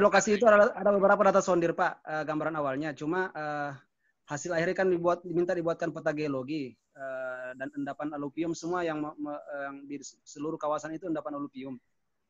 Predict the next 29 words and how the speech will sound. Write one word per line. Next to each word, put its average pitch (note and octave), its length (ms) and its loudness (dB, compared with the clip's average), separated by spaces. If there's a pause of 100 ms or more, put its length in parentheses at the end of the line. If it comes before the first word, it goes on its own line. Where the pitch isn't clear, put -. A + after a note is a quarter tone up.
(140)
Jadi D3+ 160 -4
memang F#3 160 0
sudah F3 240 2
ada - 80 -
data E3 80 2
sondir, E3 480 2
eh, D3+ 480 -2 (160)
kemudian D3 320 -6
ada D3+ 240 -2
data C#3+ 480 -2
bawah C#3 240 -6
permukaan C#3+ 400 -8
lain, C#3+ 160 -6 (240)
semisal, C#3 640 -10
eh, C3 240 -8
data C3+ 160 -10
bornya. C3 480 -8 (440)
Cuma E3+ 480 -2
disuruh D#3+ 400 -2
juga F3+ 480 4
itu, E3+ 400 2
eh, D3+ 160 2
kasih D3+ 320 -2
gambaran D3+ 320 4
geologi D3+ 640 2 (480)
kuarternya E3+ 560 4
dari D#3 160 8
Badan D#3 320 6
Geologi, F3+ 480 6